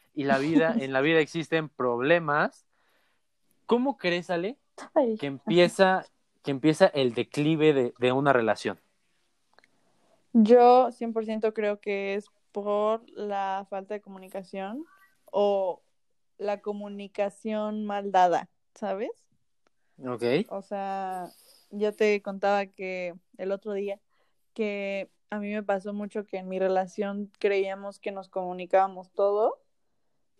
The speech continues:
Speaker 2: y pensamos que íbamos perfecto, que sabíamos todo el otro y así, pero creo que se volvió tóxico porque en primera compartíamos demasiadas cosas, ¿no? Cosas que creo que eran innecesarias y que volvían inseguro al otro.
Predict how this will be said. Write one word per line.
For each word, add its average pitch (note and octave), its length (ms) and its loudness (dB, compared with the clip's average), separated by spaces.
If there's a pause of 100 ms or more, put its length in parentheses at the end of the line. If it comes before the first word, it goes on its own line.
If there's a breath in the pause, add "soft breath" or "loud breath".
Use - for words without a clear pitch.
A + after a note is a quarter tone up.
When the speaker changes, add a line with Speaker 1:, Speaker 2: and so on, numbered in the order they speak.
Speaker 2:
y G#3 500 -6
pensamos G#3 460 0
que G3 140 0
íbamos G3 320 -2
perfecto, C4+ 680 2
que A#3 100 -4
sabíamos G3+ 460 -6
todo F#3+ 160 -2
el F#3 140 -4
otro G#3+ 240 -4
y G3+ 40 -4
así, G#3+ 420 -8 (580)
pero A3 180 4
creo A3+ 120 -2
que A#3+ 100 -4
se A#3+ 120 -2
volvió G3+ 360 -4
tóxico G#3+ 840 -6
porque F#3 1040 -6 (640)
en G3+ 160 -6
primera C#4+ 480 2 (260)
compartíamos A3 880 -6
demasiadas F#3+ 640 -6
cosas, - 460 -16
¿no? A3+ 260 -10 (580)
Cosas A3+ 280 0
que F#3 100 -20
creo F#3+ 160 -8
que - 80 -6
eran G3 180 -4
innecesarias F#3+ 760 0
y G3 60 -12
que F3+ 280 0
volvían F#3 340 -4
inseguro F#3+ 460 -4
al F3+ 120 -4
otro. A#3 320 -6